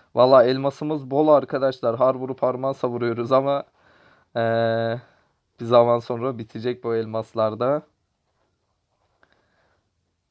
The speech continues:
Paxio'ya kart aldık. Bir sonraki tamamlanacak kart,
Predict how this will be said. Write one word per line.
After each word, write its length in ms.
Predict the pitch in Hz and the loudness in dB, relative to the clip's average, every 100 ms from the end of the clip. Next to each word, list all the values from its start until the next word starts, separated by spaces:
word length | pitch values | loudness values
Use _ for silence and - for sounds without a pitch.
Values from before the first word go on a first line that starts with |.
| _ _ | _ _
Paxio'ya 640 | 123 120 - 135 127 117 | -4 -4 -4 -2 0 0
kart 320 | 117 113 - | 0 0 0
aldık. 360 | 117 113 127 - | -4 -2 -6 -6
Bir 60 | 131 | -8
sonraki 400 | 127 117 117 117 | -6 -6 -10 -8
tamamlanacak 680 | 120 120 113 113 110 113 | -6 -6 -4 -6 -6 -6
kart, 360 | - 113 107 | -2 -2 -2